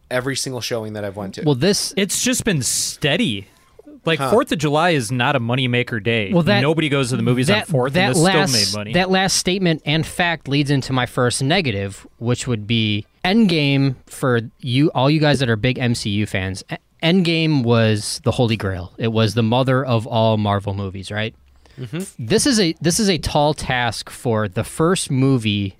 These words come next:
Speaker 2: to come out after Endgame.
Speaker 3: Oh,
Speaker 2: You,
Speaker 3: hell yeah.
Speaker 2: you better bring your fucking A game.
Speaker 1: Yeah.
Speaker 2: So, so that's why I'm saying this movie can't be, I mean, it, I mean, maybe in critic, critic's eyes, but it can't be a terrible movie, right? Because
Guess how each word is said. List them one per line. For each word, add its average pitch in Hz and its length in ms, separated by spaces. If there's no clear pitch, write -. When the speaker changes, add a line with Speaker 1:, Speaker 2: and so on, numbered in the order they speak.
Speaker 2:
to - 160
come 139 320
out 117 240
after 120 320
Endgame. 98 480
Speaker 3:
Oh, 143 100
Speaker 2:
You, 120 60
Speaker 3:
hell 123 140
yeah. 90 200
Speaker 2:
you 123 200
better 127 380
bring 117 280
your 110 120
fucking 107 320
A 156 120
game. 101 240
Speaker 1:
Yeah. 110 240
Speaker 2:
So, 147 540
so 165 440
that's 170 320
why 196 140
I'm 170 100
saying 170 540
this 160 480
movie 208 240
can't 226 220
be, 180 180
I - 20
mean, 156 200
it, 165 80
I 160 40
mean, 156 160
maybe 160 220
in 120 80
critic, 185 340
critic's 160 300
eyes, 98 280
but 123 180
it 117 100
can't 220 200
be 160 120
a 107 60
terrible 220 400
movie, 180 260
right? 190 280
Because 165 460